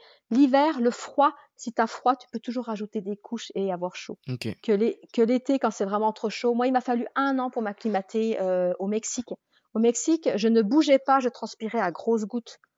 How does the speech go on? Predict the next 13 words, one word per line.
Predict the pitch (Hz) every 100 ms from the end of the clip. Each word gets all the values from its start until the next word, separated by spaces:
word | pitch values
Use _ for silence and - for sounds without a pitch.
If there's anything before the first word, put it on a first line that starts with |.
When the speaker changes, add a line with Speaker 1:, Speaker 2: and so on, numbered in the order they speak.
| _ _ -
Speaker 1:
en | 214
faisant | 202 247 220 202
rien | 214 247 269
et | 220
en | 196
étant | 190 226
déjà | 202 202 226
à | 208
moitié | 190 190 -
à | 190
poil. | - 202 185 - - _ -
Donc, | 202 208 240
euh, | 202 190